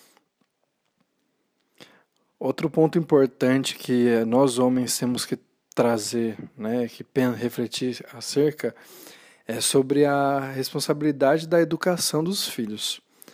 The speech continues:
É, hoje em dia tem um absurdo, né, que, que tá em voga de que a responsabilidade da educação é do Estado e não da família, né, e não, não dos pais. Tem até um vídeo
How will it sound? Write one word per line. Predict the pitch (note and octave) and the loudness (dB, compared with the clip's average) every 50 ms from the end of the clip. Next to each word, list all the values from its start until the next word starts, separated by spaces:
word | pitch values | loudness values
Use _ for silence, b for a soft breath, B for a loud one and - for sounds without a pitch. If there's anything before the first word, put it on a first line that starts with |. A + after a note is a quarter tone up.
| b b b b b b b b b - | b b b b b b b b b -6
É, | B2 A2 A2+ | -2 0 4
hoje | A#2+ C3 D3+ D3+ D3 D#3+ | 6 6 6 6 4 0
em | E3 | -2
dia | C#3+ C3 C#3 D3+ D#3+ | -2 0 2 2 2
tem | D#3+ - E3+ E3 E3 | 2 2 0 0 0
um | E3 D#3 D#3 D#3 | 0 0 0 0
absurdo, | D#3 D#3 F#3+ - - - - - D#3+ D3+ C#3 C3 B2+ A#2+ | 0 0 -2 -4 -6 -6 -2 2 4 4 4 4 0 -4
né, | A2+ A2+ A#2 A#2+ A#2+ A#2 A2+ G#2+ G#2 G2+ G2+ - _ - | -4 -2 -2 0 0 -2 -2 -4 -6 -10 -12 -18 _ -20
que, | - - - - - - A#2 - - _ _ | -20 -20 -20 -14 -12 -12 -12 -12 -14 _ _
que | - - | -14 -6
tá | - - C3 | 0 0 2
em | C3 C3 | 2 0
voga | A#2 - A2 A#2 B2 B2+ C3+ D3 C#3+ | -2 -2 0 0 0 2 2 0 0
de | C#3 C#3 C#3 | 0 -2 -6
que | C3+ - - C#3+ C#3 C#3+ D3 - B B B B B B B B B | -6 -4 -2 0 0 0 -2 -6 B B B B B B B B B
a | C3 | 0
responsabilidade | B2 A2 - - C3 - - B2+ B2+ B2+ B2+ C3 C3 C3 | 0 0 0 -2 -4 -2 -2 -2 0 2 2 4 4 4
da | B2+ C3+ C3 | 4 2 2
educação | B2+ B2+ C#3+ C#3 - - C#3 C3 - - - - C#3+ D#3 E3+ F#3 - | 2 2 -2 -4 0 0 0 0 0 -2 -2 0 2 2 0 0 -2
é | - D#3 C#3 | -2 -2 0
do | B2+ D3 F3 | 2 2 2
Estado | E3+ - - - - A2+ G#2+ G#2+ G2+ - - - - - - - _ _ _ _ _ _ _ _ _ _ _ _ - b b b b b b b b b b b b b | 2 0 -2 0 0 0 0 0 -4 -4 -4 -4 -4 -6 -10 -18 _ _ _ _ _ _ _ _ _ _ _ _ -20 b b b b b b b b b b b b b
e | - B2+ | -2 0
não | B2 C3+ D3 D#3+ | 2 2 4 4
da | D#3+ D#3+ C#3+ | 2 2 0
família, | - - D#3 C#3 C3 A#2+ A2+ G#2+ A2 G#2+ | 0 -2 -2 0 0 -2 -2 -2 -4 -4
né, | G#2+ A2+ A#2 | -4 -2 -2
e | A#2 | 0
não, | A#2+ B2 B2+ C3+ C#3 C3 B2+ A#2+ A2+ A2 G#2+ A2 | 0 0 0 0 0 0 -2 -4 -6 -8 -8 -6
não | A#2 A#2+ B2+ | -2 -2 -2
dos | C3+ C3+ - - | -2 -2 -4 -6
pais. | - - A2 - A2+ A#2 A#2 - | -4 -2 -2 -2 -2 -2 -4 -2
Tem | - B2+ A#2+ B2 | 0 0 2 4
até | B2+ B2+ A#2+ C3+ C3 | 4 4 4 4 2
um | C3+ C#3 C#3 | 2 2 -2
vídeo | B2 - B2 A#2+ A#2 - B2 A#2+ | -4 -6 -8 -10 -8 -8 -8 -8